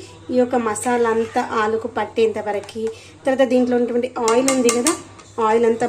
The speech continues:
బయటకు రిలీజ్ అయ్యేంత వరకు సిమ్లో పెట్టేసుకొని మగ్గనిద్దాము. అది మగ్గే లోపల అఖిల్కి నేను లంచ్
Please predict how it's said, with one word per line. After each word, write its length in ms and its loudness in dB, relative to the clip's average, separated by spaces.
బయటకు 360 -4
రిలీజ్ 280 -2
అయ్యేంత 300 0
వరకు 260 0
సిమ్లో 360 2
పెట్టేసుకొని 500 -4
మగ్గనిద్దాము. 600 0
అది 120 2
మగ్గే 320 0
లోపల 220 -4
అఖిల్కి 360 -4
నేను 180 2
లంచ్ 180 -2